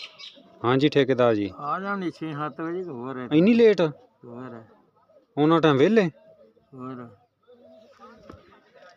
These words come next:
Speaker 1: ਆਹ ਦੇਖੋ, ਆਹ ਦੂਸਰੀਆਂ, ਆਹ ਹੋਰ ਪਾਸੇ ਲੱਗਣੀਆਂ। ਆਹ ਕਿ-, ਕਿੱਧਰ ਲੱਗਣੀਆਂ? ਮ-
Speaker 2: ਪਾਣ ਸਾਹਿਬ ਵਿੱਚ।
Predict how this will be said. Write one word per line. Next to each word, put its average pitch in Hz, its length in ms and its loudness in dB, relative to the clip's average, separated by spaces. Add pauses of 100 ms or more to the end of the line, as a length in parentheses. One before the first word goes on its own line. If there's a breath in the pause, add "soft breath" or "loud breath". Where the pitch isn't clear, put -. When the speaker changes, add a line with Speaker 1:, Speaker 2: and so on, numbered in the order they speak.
(160)
Speaker 1:
ਆਹ 107 220 -10
ਦੇਖੋ, - 460 -14
ਆਹ 123 200 -2
ਦੂਸਰੀਆਂ, 131 580 -4
ਆਹ 131 220 0
ਹੋਰ 110 180 -2
ਪਾਸੇ 127 280 -2
ਲੱਗਣੀਆਂ। 113 320 -4
ਆਹ 175 180 2
ਕਿ-, 180 160 -8
ਕਿੱਧਰ 190 220 0
ਲੱਗਣੀਆਂ? 190 480 2
ਮ- 120 180 -6 (880)
Speaker 2:
ਪਾਣ 147 280 -8
ਸਾਹਿਬ 117 280 -10
ਵਿੱਚ। - 260 -20